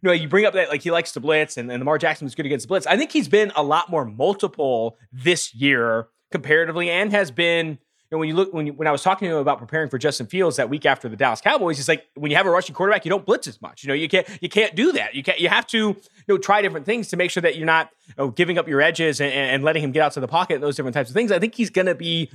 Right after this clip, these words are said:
multiple against Lamar Jackson. I think he, that knowledge of Lamar Jackson in this offense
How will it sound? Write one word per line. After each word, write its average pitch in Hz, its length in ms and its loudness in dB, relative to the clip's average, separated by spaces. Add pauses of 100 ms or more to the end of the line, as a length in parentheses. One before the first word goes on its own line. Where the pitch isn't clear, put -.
(100)
multiple 160 600 2
against 143 280 -4
Lamar 127 240 0
Jackson. 160 380 2
I 120 80 0
think 120 160 -6
he, 156 140 2 (100)
that 151 180 2
knowledge 143 380 0
of 143 100 0
Lamar 139 220 0
Jackson 151 360 0
in 139 40 -2
this 123 140 -2
offense 151 400 2